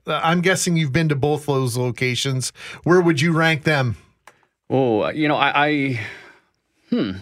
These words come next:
Speaker 2: I, I did a, a press trip actually to Nova Scotia and went to all of the different rural communities. So I actually didn't spend any time in any major centers. And, uh, you know, zigzagging around the province for the five days that I was, or four or five days that I was doing it,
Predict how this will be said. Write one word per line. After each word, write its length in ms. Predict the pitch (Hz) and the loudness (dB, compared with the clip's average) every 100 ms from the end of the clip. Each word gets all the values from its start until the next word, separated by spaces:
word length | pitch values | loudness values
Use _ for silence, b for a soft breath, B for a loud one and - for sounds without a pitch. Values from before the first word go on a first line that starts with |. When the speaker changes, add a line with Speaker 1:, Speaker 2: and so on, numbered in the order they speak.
| - - - | -14 -8 0
Speaker 2:
I, 280 | 151 208 - | 0 0 0
I 160 | 160 170 | 0 0
did 180 | 185 | 0
a, 440 | 165 139 117 120 107 | 0 0 0 0 -2
a 40 | |
press 280 | 120 175 190 | -2 -2 -2
trip 240 | - 113 | -4 -2
actually 340 | 113 104 - 113 | 0 -2 -2 -2
to 120 | 113 | -2
Nova 200 | 113 110 | -2 -2
Scotia 400 | 110 107 107 120 | -2 -2 -2 -2
and 200 | 98 104 | -2 0
went 280 | 113 127 - | 0 -2 -4
to 180 | - 131 | -4 0
all 180 | 117 123 | 0 0
of 60 | |
the 80 | 123 | -2
different 260 | 120 - 98 | -4 -2 -2
rural 320 | 101 160 135 | 0 0 0
communities. 480 | - 107 90 80 - | -4 -6 -4 -6 -4
So 100 | 117 | 0
I 60 | |
actually 240 | 117 143 123 | 0 0 -2
didn't 160 | 123 | -2
spend 260 | 123 - 120 | -2 -2 -2
any 140 | 113 | -2
time 240 | 104 110 110 | 0 0 0
in 80 | 104 | 0
any 180 | 104 | 0
major 360 | 104 107 101 101 | 0 -2 -2 -4
centers. 500 | - 104 - 101 - - B B B | -2 -4 -4 -6 -8 -10 B B B
And, 580 | 131 131 131 131 120 135 | 0 2 2 0 0 -2
uh, 100 | 135 | -2
you 160 | 127 143 | -2 -2
know, 100 | 127 | 0
zigzagging 520 | 113 151 151 143 139 | 0 2 0 0 0
around 240 | 123 120 | 2 2
the 80 | 120 | 0
province 400 | - 120 123 127 | 0 0 0 -2
for 160 | - 110 | -2 -2
the 80 | 107 | -2
five 280 | - 110 | 0 0
days 220 | 110 110 107 | 0 -2 0
that 80 | |
I 80 | 107 | 0
was, 140 | 101 104 | -2 -4
or 80 | |
four 180 | 117 139 | -4 -4
or 40 | 135 | 0
five 200 | 120 101 | 0 0
days 200 | 107 104 | -2 0
that 80 | |
I 80 | 110 | -2
was 140 | 104 95 | -2 -2
doing 220 | 120 156 | -2 -2
it, 160 | 202 | -4